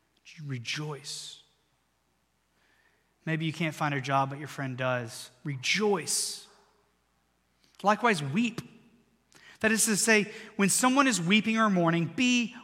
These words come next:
with them in that moment. Minister to the Lord to them. Do not try to change their circumstance. You see that a lot. Giving advice when somebody's weeping.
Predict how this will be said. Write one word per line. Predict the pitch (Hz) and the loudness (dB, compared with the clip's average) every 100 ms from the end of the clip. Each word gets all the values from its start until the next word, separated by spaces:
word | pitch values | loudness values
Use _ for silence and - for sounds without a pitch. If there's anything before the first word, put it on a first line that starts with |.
| - | -4
with | 165 208 - 151 | 4 4 2 0
them | 143 117 107 104 - - - - - | 0 0 -4 -12 -20 -20 -20 -18 -2
in | 214 180 | 2 4
that | 190 240 226 | 8 8 8
moment. | 208 202 147 - - - - _ _ _ - - - | 4 4 0 -2 -12 -12 -20 _ _ _ -20 -20 -4
Minister | 170 185 247 254 269 254 | 4 6 6 4 2 2
to | |
the | 226 | 4
Lord | 208 208 208 | 6 4 4
to | 160 | -2
them. | 151 139 - - | -2 -4 -8 0
Do | 226 | 4
not | 277 294 | 6 6
try | - 240 | 6 4
to | 214 | 4
change | - - 196 226 262 208 | 2 0 2 4 2 0
their | 233 | -2
circumstance. | - 226 220 190 - 147 - 185 | 2 2 2 -4 -2 -2 -2 -6
You | |
see | - 269 | -2 2
that | 254 185 | 4 4
a | |
lot. | 151 131 110 - - - - _ _ _ - - - - - - _ _ _ _ _ | 6 4 4 -6 -20 -20 -20 _ _ _ -20 -20 -20 -20 -20 -20 _ _ _ _ _
Giving | - 220 226 | 0 2 4
advice | 180 151 190 185 - | 4 8 8 6 0
when | 180 156 | -4 -4
somebody's | 185 180 175 143 | 2 4 2 0
weeping. | 165 180 151 | -2 -2 -4